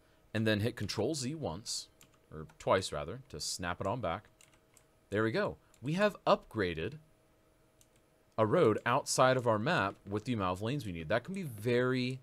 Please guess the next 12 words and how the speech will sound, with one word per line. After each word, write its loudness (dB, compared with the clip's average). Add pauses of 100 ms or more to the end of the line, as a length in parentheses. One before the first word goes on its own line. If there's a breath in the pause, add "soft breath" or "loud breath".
(140)
very 4
clever 0
for -10
fixing -4
something -6
outside -2
of -8
your -10
control -12
on -8
the -10
map. -6